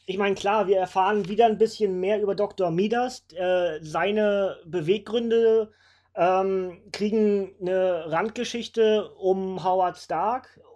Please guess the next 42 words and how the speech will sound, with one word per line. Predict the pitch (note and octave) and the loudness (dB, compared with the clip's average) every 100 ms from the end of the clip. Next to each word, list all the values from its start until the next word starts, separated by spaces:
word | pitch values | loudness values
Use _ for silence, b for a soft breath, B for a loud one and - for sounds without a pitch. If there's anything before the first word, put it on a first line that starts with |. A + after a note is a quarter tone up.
| - | -2
und, | G3 G3 G3+ G3+ G3+ - F3+ | 2 4 4 2 -4 -6 -4
äh, | F3+ F3+ F3 E3+ E3 | -2 -2 -2 -2 -4
Nick | F3+ - | -8 -8
Fury, | G3+ A#3 C4+ C#4 b b b b _ | -6 -4 -4 -8 b b b b _
aber | - E3+ F#3 F#3+ G3 F#3+ F#3 - - - | -8 -4 -2 0 2 2 0 -4 -18 -4
so | F#3+ | 0
ein | F#3 | 2
richtiges | A3 - G#3+ G#3 - | 0 -4 0 0 0
Vorantreiben | - - F3+ D3+ F#3 B3 A3+ A#3 A#3 | -10 -2 0 0 -2 -2 -2 -2 0
der | A3+ | -4
Story, | A3 A3 A3 A3 | -4 0 2 0
finde | - A3+ A#3 | -2 -2 -2
ich, | A#3 - | -6 -4
haben | F#3 G#3 | -4 -2
wir | G3 F#3+ | 2 4
nicht. | G3 G3 D3 - B B B _ | 4 2 0 -10 B B B _
Ähm, | E3+ F#3 G3+ G3+ F#3+ - | 4 4 4 2 -2 -2
aber | F3 G#3 F#3+ - | 2 2 0 -10
wahrscheinlich | F3 F#3+ F#3+ G#3+ A3+ | -4 -2 0 0 0
ist | G#3+ | 0
es | A3 A3 | -2 -4
wieder | G#3+ F3 | -2 0
einer | F#3+ F#3+ | 0 0
der | F#3 | 0
wichtigen | G#3 A3+ G3+ | -2 -4 -4
Bände, | G3+ G3+ F3 | -2 -2 -4
die | F3 | -4
erst, | F3 F#3 | -2 -2
wenn | G3 | -4
ich | F#3 | -4
dann | F#3+ | -4
das | F3+ | -6
Finale | - D#3 D#3+ G#3 | -6 -4 0 0
im | F3+ | 2
nächsten | F3+ G#3 G3+ | 0 -2 -4
Heft | E3+ D#3+ | -6 -6
lese, | E3 F3+ F3 D#3 | 0 0 0 -8
was | E3 | -6
dann | F3 | -6
hier | E3+ F3+ | -4 -4
Sinn | D#3 G3 | 0 0
ergibt. | F3+ C3 B2 - | 0 -4 -8 -12